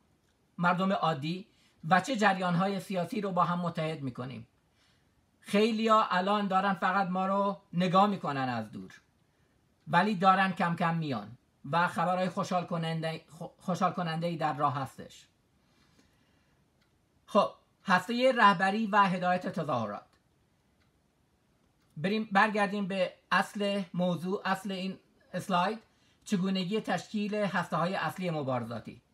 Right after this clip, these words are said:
ببینید دوستان عزیز، ما هسته‌های زیادی رو نیاز داریم.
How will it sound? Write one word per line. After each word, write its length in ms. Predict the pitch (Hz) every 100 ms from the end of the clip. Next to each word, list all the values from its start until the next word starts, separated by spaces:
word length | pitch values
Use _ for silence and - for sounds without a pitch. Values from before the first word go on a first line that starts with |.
| -
ببینید 400 | 196 254 247 - _ _ _ -
دوستان 320 | 208 - 185
عزیز، 380 | 151 135 120 104 _ _ _ _ _ _ _ _ -
ما 280 | 147 214 262
هسته‌های 640 | 220 202 - 180 190 226
زیادی 400 | 190 170 190 180
رو 120 | 160 151
نیاز 340 | 147 139 113
داریم. 300 | 107 82 -